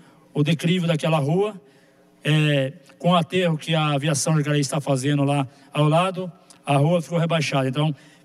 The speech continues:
mandamos esse documento pra Secretaria de Infraestrutura, esperamos que em breve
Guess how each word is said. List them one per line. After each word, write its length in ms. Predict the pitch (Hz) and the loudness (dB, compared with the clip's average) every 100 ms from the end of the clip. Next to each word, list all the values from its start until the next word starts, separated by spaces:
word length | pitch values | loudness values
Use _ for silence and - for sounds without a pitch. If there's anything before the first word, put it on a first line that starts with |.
| _ _ - | _ _ 2
mandamos 460 | 175 170 196 185 | 4 4 2 0
esse 140 | 175 160 | -4 -6
documento 360 | 165 165 165 | -2 -2 -2
pra 100 | 156 | -2
Secretaria 600 | 139 151 135 139 139 143 | -2 -4 -2 0 0 0
de 240 | 131 139 120 - - - | -2 -4 -4 -10 -16 -4
Infraestrutura, 840 | 190 175 170 143 156 175 196 196 - - - | -2 0 -2 -2 -2 2 2 0 -6 -16 -10
esperamos 480 | - 175 180 175 | -2 2 2 0
que 100 | - | -4
em 60 | 170 | -2
breve 440 | 151 165 170 170 | 0 2 2 -2